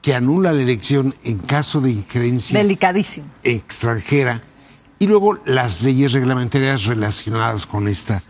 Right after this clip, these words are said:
Speaker 1: eh, constitucional. Ahora, aquí va a haber una paradoja. Se van a anular elecciones frente a lo que es una injerencia foránea, que no queda claro cómo se, se compone esta, pero no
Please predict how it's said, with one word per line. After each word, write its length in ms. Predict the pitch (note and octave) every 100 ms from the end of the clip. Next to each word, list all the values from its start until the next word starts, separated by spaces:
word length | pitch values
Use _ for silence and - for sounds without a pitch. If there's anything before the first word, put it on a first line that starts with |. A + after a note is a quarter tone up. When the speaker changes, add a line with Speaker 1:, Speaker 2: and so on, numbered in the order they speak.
| - - _ B2+
Speaker 1:
eh, 160 | A#2 -
constitucional. 840 | B2 A2+ - - G2+ - A2 F#2 - _ _ _
Ahora, 160 | - -
aquí 220 | - -
va 100 | F#3
a 20 | F3+
haber 180 | F3+
una 220 | E3+ E3+ D3
paradoja. 680 | B2+ A#2 A#2 E3 - - - _ _ _ - - -
Se 180 | - C3
van 220 | C#3 F#3
a 60 | F#3
anular 400 | D3+ C3 C#3+ D3+
elecciones 760 | C3+ A#2+ - - F3+ F#3 - -
frente 400 | - A#2 G#2+ B2
a 40 | G#2+
lo 160 | A2
que 100 | -
es 140 | A#2+ -
una 300 | C3+ A#2+ G#2 _ - _ -
injerencia 1040 | B2 B2+ A2+ - B2 C#3+ C#3+ - B2 A2 -
foránea, 600 | - A#2+ B2+ C#3+ D3 E3+
que 180 | - A2+
no 160 | A2+
queda 240 | - A2 G#2+
claro 360 | - A#2+ A#2 - _ _
cómo 260 | - B2 A#2
se, 260 | - G#2 - _ _
se 200 | - A#2
compone 640 | - A2 G#2 - C3 B2+
esta, 360 | A#2 - C3 C3 _ _ _ _ _ -
pero 200 | C3+ B2+
no 340 | C#3+ G3